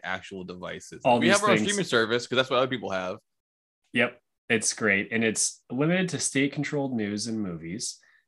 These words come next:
Speaker 2: And there are
Speaker 1: It's
Speaker 2: also
Speaker 1: called Netflix.
Speaker 2: language. There's also <laughs>
Speaker 1: That's not
Speaker 2: Netflix.
Speaker 1: funny.
Speaker 2: <laughs> It's very funny. It's fine. Um, they have a language, and they have, uh, you know,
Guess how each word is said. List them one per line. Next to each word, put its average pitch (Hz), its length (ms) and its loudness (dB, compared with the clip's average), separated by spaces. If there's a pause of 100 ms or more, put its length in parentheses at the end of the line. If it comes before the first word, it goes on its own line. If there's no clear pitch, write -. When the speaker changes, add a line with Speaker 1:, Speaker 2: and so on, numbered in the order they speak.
(120)
Speaker 2:
And 101 420 0
there 107 380 0
are - 120 -2
Speaker 1:
It's 117 140 2
Speaker 2:
also 135 160 8
Speaker 1:
called 110 100 2
Netflix. 123 80 6
Speaker 2:
language. 226 640 6 (220)
There's 147 160 2
also 190 360 6
<laughs> - 1040 -12
Speaker 1:
That's 95 140 -4
not 92 100 -6
Speaker 2:
Netflix. - 60 -10
Speaker 1:
funny. 87 260 -12 (160)
Speaker 2:
<laughs> - 180 -10
It's - 440 -6
very 113 240 0
funny. - 420 -8 (140)
It's - 140 -16
fine. 110 340 -4 (580)
Um, 123 220 6
they 139 160 6
have 135 140 8
a 127 60 6
language, 143 460 4
and 147 100 4
they 143 100 8
have, 143 280 6 (600)
uh, 110 320 6 (300)
you 139 100 2
know, 98 360 2